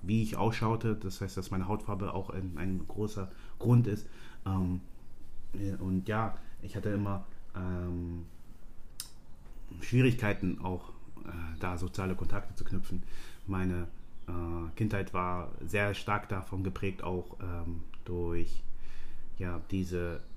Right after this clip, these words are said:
rassistischen Äußerungen, nicht nur von den Kindern, sondern auch von, äh, den Erziehungsberechtigten oder anderen Erwachsenen.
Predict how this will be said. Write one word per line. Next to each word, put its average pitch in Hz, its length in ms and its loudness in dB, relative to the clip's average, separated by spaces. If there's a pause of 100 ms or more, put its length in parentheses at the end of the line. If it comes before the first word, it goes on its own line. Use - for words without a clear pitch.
(280)
rassistischen 98 680 0 (400)
Äußerungen, 98 580 0
nicht 110 180 2
nur 110 80 4
von 95 160 0
den 87 100 0
Kindern, 104 400 0
sondern 90 320 -2
auch 87 200 -2
von, 90 340 2 (200)
äh, 87 280 0
den 92 160 2
Erziehungsberechtigten 87 880 0
oder 82 260 -4
anderen 92 320 0
Erwachsenen. 85 520 -2